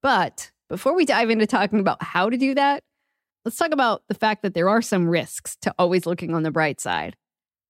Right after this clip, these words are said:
Toxic positivity is something that we've discussed on the show before, and it can be bad for your mental health. First, let me explain more about what it means to look for the silver lining.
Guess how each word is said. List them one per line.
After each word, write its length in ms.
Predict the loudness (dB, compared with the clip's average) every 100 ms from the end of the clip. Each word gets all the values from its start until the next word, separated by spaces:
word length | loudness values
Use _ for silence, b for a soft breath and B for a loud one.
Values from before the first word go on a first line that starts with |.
| -4
Toxic 460 | 2 2 0 -6 -2
positivity 840 | 0 2 0 0 -2 0 -2 -2
is 160 | -4
something 360 | -2 0 0 0
that 160 | 0 2
we've 180 | 0
discussed 420 | 0 -2 0 0 2
on 100 | 0
the 80 | 2
show 220 | 2 2
before, 540 | 0 0 -2 -2 -8 _ _ _ _ _ -6
and 100 | -2
it 80 | 0
can 140 | 0
be 80 | 0
bad 340 | 2 2 0 -2
for 100 | -4
your 120 | -2
mental 260 | -2 -4
health. 640 | -6 -2 -2 -4 -16 -20 _ _ _ _ _ _ _
First, 360 | 0 0 0 -8 -2
let 120 | 2
me 80 | 2
explain 340 | 2 0 2 4
more 220 | 4 4
about 260 | 2 2
what 100 | 2
it 80 | 0
means 280 | 0 0 0
to 100 | -2
look 240 | 0 -2
for 140 | -2 -4
the 100 | -4
silver 380 | -4 -6 -4 -6
lining. 420 | -6 -8 -10